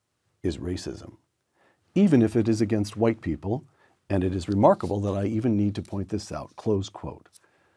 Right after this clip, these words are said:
That strikes me as I think it strikes you, possibly belated recognition. <laughs> He, he wouldn't have had to wait until just a couple of weeks ago if he'd been reading you all these years,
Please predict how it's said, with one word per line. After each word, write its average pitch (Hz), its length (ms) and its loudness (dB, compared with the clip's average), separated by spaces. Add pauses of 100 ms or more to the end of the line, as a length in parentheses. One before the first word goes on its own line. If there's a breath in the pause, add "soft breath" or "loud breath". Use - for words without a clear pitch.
(720)
That 143 180 4
strikes 143 320 2
me 123 140 4
as 107 120 4
I 104 60 4
think 127 220 2
it 117 80 -2
strikes - 360 -2
you, 98 440 0 (1080)
possibly 92 460 -2
belated 120 500 4
recognition. 98 880 -6
<laughs> - 60 -20 (1120 soft breath)
He, - 80 -8
he 107 60 -12 (380 loud breath)
wouldn't 131 220 2
have 113 60 2
had 104 120 4
to 117 80 -4
wait 113 160 2
until 104 240 0
just 104 240 -4
a 107 40 -6
couple 110 240 -2
of 104 120 0
weeks - 180 -2
ago 101 120 0
if 95 80 -2
he'd 98 120 0
been 104 160 2
reading 107 240 4
you 165 180 2
all 92 140 -2
these 82 240 -4
years, 78 340 -8